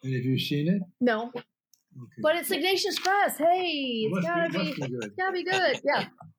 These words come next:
Speaker 2: So, uh, so anyway, how did, how did we publish this book? Well,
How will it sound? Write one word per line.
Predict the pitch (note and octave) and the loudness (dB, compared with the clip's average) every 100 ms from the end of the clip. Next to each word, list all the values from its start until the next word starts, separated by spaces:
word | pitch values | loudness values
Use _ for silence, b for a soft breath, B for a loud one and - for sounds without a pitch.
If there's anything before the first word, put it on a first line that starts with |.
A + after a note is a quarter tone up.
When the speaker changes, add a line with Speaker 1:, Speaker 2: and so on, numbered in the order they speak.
| _ _ | _ _
Speaker 2:
So, | - - D4 C#4+ C#4 C4+ | -10 0 2 4 2 0
uh, | C#4+ C#4 C4 B3 - | 2 2 2 0 -8
so | - - D4+ | -8 0 2
anyway, | F#4+ G4+ D4+ B3+ B3 | 2 0 0 0 0
how | D4 F4 | -2 -2
did, | E4 C4 _ | -4 -10 _
how | C4+ E4 | -4 -2
did | F4 D4+ B3+ | -2 -6 -6
we | D4+ D4+ D4+ D4 C4+ _ | -4 -2 -2 -6 -12 _
publish | B3+ B3 B3 | -4 -2 -2
this | A#3+ A3 | -4 -4
book? | - - - | -4 -4 -2
Well, | A#3 C4 C4 | 2 2 0